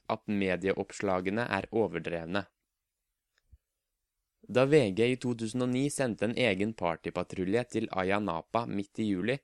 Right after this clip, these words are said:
fant de sanseløse ungdommer strødd i gatene, uten evne til å ta vare på seg selv. Uansett har Sjømannskirken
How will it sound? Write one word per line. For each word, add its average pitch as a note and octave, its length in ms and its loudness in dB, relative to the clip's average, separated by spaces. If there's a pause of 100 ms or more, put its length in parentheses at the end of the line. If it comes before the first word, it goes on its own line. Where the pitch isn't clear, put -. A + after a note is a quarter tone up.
(500)
fant G#2+ 240 0
de C3+ 120 2
sanseløse F#2+ 760 -2
ungdommer G#2 480 0
strødd G#2+ 540 0 (180)
i G#2+ 80 0
gatene, F#2 440 0 (200)
uten A#2 320 -2
evne G2+ 440 0
til G2+ 160 -2
å G2 40 0
ta A2 120 0
vare F#2 240 2
på E2+ 120 -6
seg F2+ 120 -4
selv. D#2+ 260 -4 (400)
Uansett B2 680 0
har A#2 180 2
Sjømannskirken F#2 1040 -2